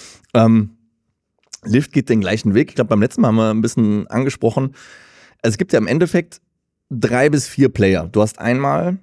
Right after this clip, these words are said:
sozusagen den Marktplatz, da wo die Kunden zurzeit sind.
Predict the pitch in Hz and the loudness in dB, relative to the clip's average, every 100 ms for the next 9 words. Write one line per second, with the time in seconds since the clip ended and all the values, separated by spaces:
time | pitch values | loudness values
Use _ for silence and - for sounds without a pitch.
0 | _ _ _ _ _ _ _ 175 131 - | _ _ _ _ _ _ _ -8 -8 -4
1 | 131 120 104 101 104 143 - 180 - - | -4 0 0 0 -2 -4 -4 -6 -4 -2
2 | 113 117 110 135 143 120 - 95 92 90 | 0 2 0 0 0 -2 -2 -2 -2 -2
3 | 101 160 | 0 -2